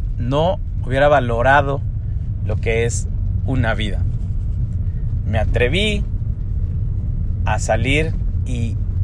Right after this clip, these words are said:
a dejar todo lo importante que en ese momento era en mi vida. Es decir, el apego a la familia,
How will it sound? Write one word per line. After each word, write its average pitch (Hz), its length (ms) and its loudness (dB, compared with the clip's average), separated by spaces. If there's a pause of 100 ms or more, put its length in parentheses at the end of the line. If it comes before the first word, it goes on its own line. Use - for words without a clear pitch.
a 117 160 2
dejar 139 500 2 (340)
todo 190 220 4
lo 185 80 0
importante 151 680 0
que 127 340 0 (880)
en 139 240 0
ese 151 260 0
momento 131 580 0
era 127 200 2
en 131 120 0
mi 139 100 0
vida. 160 300 2 (1040)
Es 131 240 0
decir, 196 480 0 (840)
el - 200 0
apego 123 340 4
a 123 40 6
la 120 120 4
familia, 147 680 2